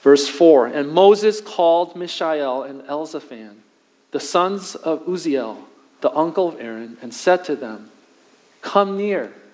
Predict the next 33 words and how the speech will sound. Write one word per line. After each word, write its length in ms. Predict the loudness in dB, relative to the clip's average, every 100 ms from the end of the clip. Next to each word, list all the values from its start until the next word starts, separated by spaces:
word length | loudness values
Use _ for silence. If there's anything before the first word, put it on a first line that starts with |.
| _ _ _ _ _ _ _ 0
carry 280 | 6 6 6
your 140 | 2
brothers 380 | 4 0 0 -2
away 260 | -4 -4
from 160 | -6 -6
the 80 | -8
front 320 | -2 -2 0
of 60 | -2
the 100 | -2
sanctuary 800 | -2 -6 -4 0 2 2 0 -2
and 160 | -6 0
out 140 | 0
of 100 | 0
the 80 | -2
camp.' 340 | -2 -2 -2 -4 -14 -20 -20 -20 _ _ _ -20 _ _ 2
So 140 | 4
they 100 | 6
came 340 | 4 2 2
near 480 | 2 2 2 -2 -8 -18 -20 _ _ _ _ _
and 100 | -4
carried 300 | 4 6 6
them 160 | 2 2
in 80 |
their 100 | 0
coats 320 | -2 -2 -4 -2
out 140 | -2
of 80 | -2
the 80 | -4
camp, 340 | -6 -14 -12
as 160 | -12 -10
Moses 400 | -12 -12 -14 -14
had 180 | -18
said." 320 | -16 -16 -16